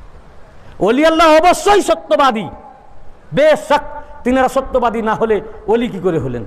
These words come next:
অবশ্যই সত্যবাদী। কিন্তু এখানে সিদ্দিক কাকে বললেন? সাদেকিন। সিদ্দিকের বহুবচন সাদেক, সাদেকের বহুবচন সিদ্দিক, সিদ্দিকিন। সাদেক তার বহু,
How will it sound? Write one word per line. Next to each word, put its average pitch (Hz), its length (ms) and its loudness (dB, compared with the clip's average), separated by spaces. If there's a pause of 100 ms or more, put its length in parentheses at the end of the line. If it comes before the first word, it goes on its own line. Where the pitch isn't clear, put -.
(540)
অবশ্যই 302 380 2
সত্যবাদী। 156 500 -4 (520)
কিন্তু 330 440 0 (280)
এখানে 320 440 2
সিদ্দিক 247 840 -2
কাকে 254 240 0
বললেন? 175 360 -2
সাদেকিন। 262 960 0 (280)
সিদ্দিকের 302 640 0
বহুবচন 247 500 0
সাদেক, 220 640 2 (540)
সাদেকের 302 680 4
বহুবচন 262 520 0
সিদ্দিক, 311 560 0 (640)
সিদ্দিকিন। 285 760 0 (1040)
সাদেক 233 580 2 (800)
তার 226 160 0
বহু, 220 300 -2